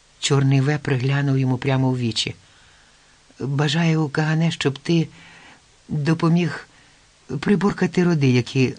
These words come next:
не покоряться мені». «Приборкаємо». «Прошу, щоб твої люди не чіпали Родня, та моя мати, і там буде моя дружина». «Моєї сестри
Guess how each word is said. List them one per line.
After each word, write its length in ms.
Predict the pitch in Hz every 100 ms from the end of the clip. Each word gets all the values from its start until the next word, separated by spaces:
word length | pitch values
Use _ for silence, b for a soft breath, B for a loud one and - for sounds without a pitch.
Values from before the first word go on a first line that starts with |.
| -
не 280 | 123 160 170
покоряться 600 | - - 127 117 - 117
мені». 320 | 117 113 110 - _ _ _ _ _ _ _ _ _ _ _ _ _ _ _ _ -
«Приборкаємо». 840 | - 113 107 95 98 123 127 147 - _ _ _ _ b b b b _ _ _ _ _ _ _
«Прошу, 420 | - 170 - 196 170 B B B B - - 143
щоб 260 | - 165
твої 280 | - 170 175
люди 300 | 185 156 135 B B B B
не 220 | - 139 156
чіпали 420 | 165 175 165 165
Родня, 440 | 131 120 120 123 - _ B B -
та 100 | 160
моя 280 | 156 160
мати, 440 | 151 117 101 - 117 _ _ _ B B
і 100 | 147
там 200 | 139 147
буде 180 | 147 143
моя 200 | 139 139
дружина». 540 | 135 135 110 107 104 98 _ _ _ _ _ _ _ _ _ _ _ _ _ _ _ _ _ _ _ _ _ _
«Моєї 540 | 131 131 131 123 120 117
сестри 720 | - 120 - 123 117 120